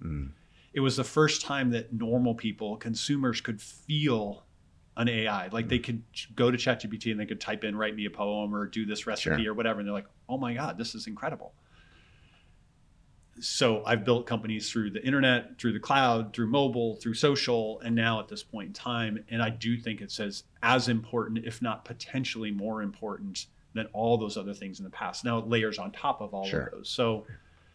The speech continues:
Speaker 2: with somebody who has lots of experience, that feeling.
Speaker 1: Mm.
Speaker 2: That's also shared by my partners who've
Speaker 1: Mm.
Speaker 2: been investing in companies for twenty-five years.
Speaker 1: Yep.
Speaker 2: You know, my partner was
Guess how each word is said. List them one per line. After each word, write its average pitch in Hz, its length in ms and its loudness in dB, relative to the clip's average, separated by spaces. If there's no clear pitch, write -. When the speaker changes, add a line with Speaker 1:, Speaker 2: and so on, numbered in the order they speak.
Speaker 2:
with 120 180 2
somebody 127 240 2
who 107 80 -4
has 104 100 -6
lots 113 380 -2
of 104 60 -10
experience, 101 880 -4
that 110 220 -2
feeling. 101 440 -6
Speaker 1:
Mm. 76 180 -2
Speaker 2:
That's 131 220 4
also 156 420 0
shared 110 460 -2
by 104 480 -4
my 101 100 -6
partners 120 540 -4
who've 101 120 0
Speaker 1:
Mm. 80 40 -2
Speaker 2:
been 104 120 0
investing 104 720 -6
in 110 140 -8
companies 107 540 -6
for 104 240 -8
twenty-five 104 480 -4
years. 131 340 -4
Speaker 1:
Yep. 76 180 0
Speaker 2:
You 104 80 -14
know, 101 120 -6
my 104 200 -4
partner 113 380 0
was 110 200 -6